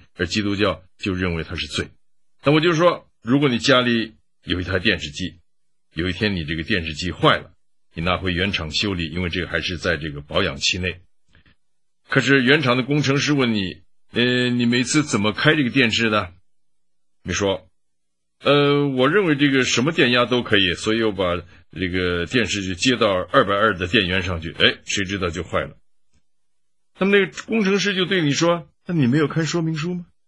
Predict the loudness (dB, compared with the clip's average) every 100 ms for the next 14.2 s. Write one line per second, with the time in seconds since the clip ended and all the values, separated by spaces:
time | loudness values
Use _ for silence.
0 | _ _ _ _ _ _ _ 0 0 2
1 | 2 4 2 2 2 2 0 -2 0 0
2 | 2 0 0 -2 0 0 0 -2 -4 -4
3 | -2 -2 0 0 0 0 2 0 -2 -4
4 | 0 0 0 -2 -2 0 0 -2 -10 -18
5 | _ _ _ _ _ _ -4 0 2 2
6 | 2 2 2 2 2 0 -2 0 0 2
7 | 0 0 0 -8 -10 -10 -16 _ _ _
8 | _ 2 2 0 -6 -14 _ -6 -4 -2
9 | -2 -2 -2 -6 -6 -6 -10 _ -8 -6
10 | -6 -6 -6 -6 -6 -10 -14 -18 _ _
11 | _ _ -4 -4 -4 -8 _ _ _ 0
12 | 2 2 0 -2 -4 -8 -2 -2 -2 -12
13 | -8 -8 -6 -6 -6 -6 -6 -8 -6 -6
14 | -8